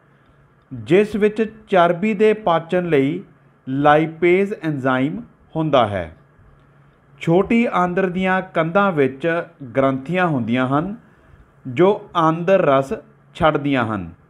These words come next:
ਇਸ ਵਿੱਚ ਮੌਜੂਦ ਐਂਜ਼ਾਈਮ ਅੰਤ ਵਿੱਚ ਫੈਟਸ ਨੂੰ ਕਿਸ ਵਿੱਚ ਬਦਲ ਦਿੰਦਾ ਬੱਚੇ? ਫੈਟੀ ਤੇਜ਼ਾਬਾਂ ਅਤੇ ਗਲਿਸਰੋਲ ਵਿੱਚ ਬਦਲ ਦਿੰਦੇ ਹਨ। ਇਹ ਪ੍ਰਕਿਰਿਆ ਕਿੱਥੇ ਵਾਪਰਦੀ ਹੈ?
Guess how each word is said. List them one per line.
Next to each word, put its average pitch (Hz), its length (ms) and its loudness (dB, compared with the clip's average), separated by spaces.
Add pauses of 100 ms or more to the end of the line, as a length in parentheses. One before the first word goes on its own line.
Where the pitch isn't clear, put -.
(960)
ਇਸ 220 260 2
ਵਿੱਚ 226 240 -2
ਮੌਜੂਦ 180 560 2
ਐਂਜ਼ਾਈਮ 147 800 0 (640)
ਅੰਤ 196 280 0
ਵਿੱਚ 135 340 0 (800)
ਫੈਟਸ 165 400 2
ਨੂੰ 180 140 -4
ਕਿਸ 175 240 -2
ਵਿੱਚ 170 180 -4
ਬਦਲ 165 220 -2
ਦਿੰਦਾ 165 180 -2
ਬੱਚੇ? 196 440 -2 (600)
ਫੈਟੀ 170 440 4
ਤੇਜ਼ਾਬਾਂ 151 840 2
ਅਤੇ 165 260 -2
ਗਲਿਸਰੋਲ 147 680 0
ਵਿੱਚ 135 380 -2 (360)
ਬਦਲ 147 400 2
ਦਿੰਦੇ 113 300 0
ਹਨ। 87 200 -8 (880)
ਇਹ 214 200 4
ਪ੍ਰਕਿਰਿਆ 160 600 0
ਕਿੱਥੇ 160 340 -4
ਵਾਪਰਦੀ 156 540 0
ਹੈ? 208 340 -2